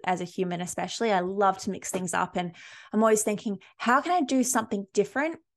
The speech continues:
in my very normal, mundane routine today that is gonna be different to what I did yesterday? Like, what can I switch up?"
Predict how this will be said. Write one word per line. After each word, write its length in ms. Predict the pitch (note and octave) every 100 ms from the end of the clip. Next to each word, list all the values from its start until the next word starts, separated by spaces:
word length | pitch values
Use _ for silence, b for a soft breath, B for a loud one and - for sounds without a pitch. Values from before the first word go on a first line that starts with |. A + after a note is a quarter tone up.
| -
in 140 | A3+
my 140 | G#3
very 460 | G3 G3 C4+ C#4 C#4
normal, 380 | B3 A3 A3 G#3+
mundane 400 | G3+ G3+ G3 F#3+
routine 460 | F#3 F#3+ - F#3
today 480 | F3+ F3+ E3+ F#3+ C#4 - _ _ _ _ _ _ _ _ _ _ _ _ _ _ _ _ _ _ -
that 80 | G#3
is 100 | G#3
gonna 140 | C#4
be 200 | D4+ C#4 -
different 440 | B3+ B3+ A#3 G#3
to 80 | G3+
what 140 | G#3+
I 80 | G3
did 140 | G3
yesterday? 640 | F#3 F3 - F#3+ - - - _ _ _ _ _ _ _ -
Like, 80 | G3+
what 400 | G#3 G#3+ C#4+ D#4
can 160 | D#4 C#4+
I 80 |
switch 400 | B3+ - A#3 -
up?" 320 | G3 - -